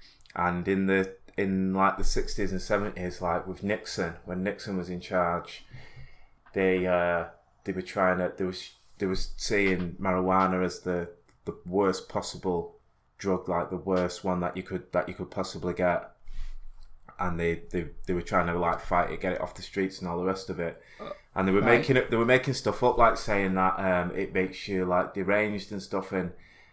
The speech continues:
Speaker 1: like,
Speaker 2: <laughs>
Speaker 1: blaming, you know, like, serial killers who've killed, you know,
Speaker 2: It's all down to marijuana.
Speaker 1: saying it's down to marijuana. They're trying to say, they were trying to say that. Do you know what I
Speaker 2: Okay.
Speaker 1: mean? To, to give them a valid reason for making it, like, the number one,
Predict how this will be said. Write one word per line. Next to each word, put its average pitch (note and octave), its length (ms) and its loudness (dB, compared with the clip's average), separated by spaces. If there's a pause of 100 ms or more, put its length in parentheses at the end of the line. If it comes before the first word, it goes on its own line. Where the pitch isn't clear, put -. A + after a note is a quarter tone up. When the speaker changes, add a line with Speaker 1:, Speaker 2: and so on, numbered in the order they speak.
(140)
Speaker 1:
like, F2 220 4 (140)
Speaker 2:
<laughs> - 140 -20
Speaker 1:
blaming, G#2 580 4 (520)
you - 60 -6
know, G#2+ 120 8
like, A2 180 8
serial B2 380 6
killers G2+ 380 2
who've F#2+ 240 2
killed, G2 640 2 (500)
you - 80 -2
know, C3 100 4
Speaker 2:
It's C3 140 2
all D3 140 12
down D3 220 8
to D3 100 -2
marijuana. C#3 600 4
Speaker 1:
saying G2+ 260 4
it's F#2+ 140 0
down G2 220 4
to - 140 -4
marijuana. F#2+ 560 4
They're A#2 80 2
trying B2+ 280 8
to A2 60 2
say, - 180 -2
they A2 80 -2
were G#2+ 120 0
trying A#2 260 6
to G#2 60 0
say F2+ 280 2
that. E2+ 300 -2 (240)
Do A2 80 -4
you G#2 60 6
know F#2 80 4
what G#2 80 0
I - 20 6
Speaker 2:
Okay. G#2 140 6
Speaker 1:
mean? F#2+ 80 -2
To, F#2+ 300 0 (720)
to G2 260 4
give F#2+ 240 -2
them F#2+ 180 2
a F#2 80 4
valid F#2 540 4 (580)
reason F#2+ 520 -2
for F2+ 480 -2
making F#2 360 0
it, F#2+ 160 -2
like, F2+ 220 0
the F#2+ 80 -4
number F#2 320 0
one, F2+ 320 2